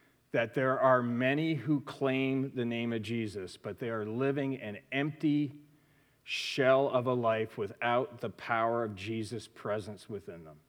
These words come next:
For many, Jesus is a ritual, he's a religion, and there is no actual relationship. Jesus,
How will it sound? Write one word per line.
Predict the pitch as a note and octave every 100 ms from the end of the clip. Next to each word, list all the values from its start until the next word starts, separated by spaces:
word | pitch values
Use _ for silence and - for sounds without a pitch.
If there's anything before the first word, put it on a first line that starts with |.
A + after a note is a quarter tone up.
| _ _ _ _ _ _ _ _ _ _ _ _ _ _ _ _ _ _ _ _ _ _ _ _
For | _ - C3+
many, | C#3 E3 G3
Jesus | C#3+ C#3+ E3+ D3 F3 -
is | C#3 C3 A#2+
a | A#2
ritual, | G#2+ A#2 F3 F3+ F3 E3 E3 D#3+
he's | C3 C#3+ C3 C3+
a | B2+
religion, | A2+ A2+ A2+ C#3+ D#3+ D#3+ D#3 D#3 D#3 D3 - - _ _ _
and | C#3 C3+
there | C3 B2+
is | B2+
no | C3 C3+ C#3+ D3 D3+
actual | C3+ C3+ - C#3 B2+
relationship. | A#2+ A#2+ A2+ - A2 - A2+ F2 _ _ _ _ _ _ _ _ _ _ _ _ _ _ _ _ _ _ _ _ _ _ -
Jesus, | C#3+ C3 D3+ - -